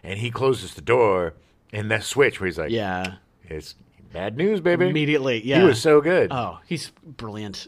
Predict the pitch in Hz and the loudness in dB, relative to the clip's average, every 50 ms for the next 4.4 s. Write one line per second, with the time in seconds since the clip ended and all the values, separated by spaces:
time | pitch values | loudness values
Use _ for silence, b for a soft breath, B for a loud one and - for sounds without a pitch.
0 | - - 165 147 104 - - 214 196 196 - 120 117 113 131 - - 104 92 113 | -12 -10 -10 -8 -6 -4 -2 -2 -2 -2 -2 -4 0 0 0 0 -2 -4 -4 -4
1 | 117 - - 92 90 92 95 113 113 92 80 82 _ _ _ - 170 143 - 427 | -4 -4 -4 -6 -6 -4 -4 -4 -6 -6 -8 -12 _ _ _ -4 -4 -4 -4 -4
2 | 453 453 466 453 392 370 392 B B B B B B B B B B B B B | -8 -10 -10 -12 -14 -16 -16 B B B B B B B B B B B B B
3 | B B B B B B B - 156 175 180 135 113 113 117 117 113 110 107 120 | B B B B B B B -10 -6 -4 -4 -4 -4 -6 -6 -6 -8 -8 -8 -8
4 | 120 110 110 117 113 110 113 110 101 | -8 -8 -8 -8 -8 -8 -8 -10 -12